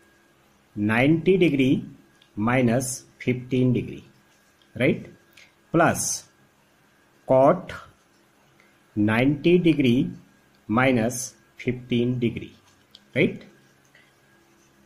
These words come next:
As we know, tan ninety minus theta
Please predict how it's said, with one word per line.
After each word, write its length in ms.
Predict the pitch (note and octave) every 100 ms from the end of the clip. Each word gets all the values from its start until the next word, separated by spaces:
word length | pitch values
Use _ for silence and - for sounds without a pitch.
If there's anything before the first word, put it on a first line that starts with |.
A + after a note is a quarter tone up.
| _ -
As 220 | C3 E3
we 160 | F3+ G3
know, 400 | F#3 C3+ C#3+ - - _ _ _ _ _ _ _ -
tan 260 | D3+ G3+
ninety 400 | F3+ D3 D3+ E3 F#3+
minus 360 | D#3 C#3+ C#3+
theta 540 | - - C3+ B2 C#3+